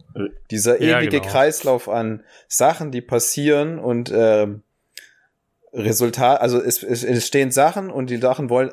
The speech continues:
Speaker 2: eigentlich wollen es die Leute verhindern, aber durch ihre
Speaker 1: Richtig,
Speaker 2: Taten
Speaker 1: genau.
Speaker 2: passieren genau die Sachen immer wieder.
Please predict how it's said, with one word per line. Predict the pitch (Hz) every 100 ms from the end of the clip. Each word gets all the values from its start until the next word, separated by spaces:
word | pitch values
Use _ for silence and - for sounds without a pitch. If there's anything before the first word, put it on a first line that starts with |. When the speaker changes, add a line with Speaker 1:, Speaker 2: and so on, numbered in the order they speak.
| -
Speaker 2:
eigentlich | 135 165 -
wollen | 139
es | 135 -
die |
Leute | 131 131
verhindern, | 131 131 165 202 131 156 196 - _ _ _
aber | - 117 123
durch | 143 175 -
ihre | 139
Speaker 1:
Richtig, | 120 147
Speaker 2:
Taten | 147 139
Speaker 1:
genau. | -
Speaker 2:
passieren | 185 - 147 135
genau | 123 131 143
die | 131
Sachen | 127 123 120
immer | 131 123
wieder. | 120 120 92 104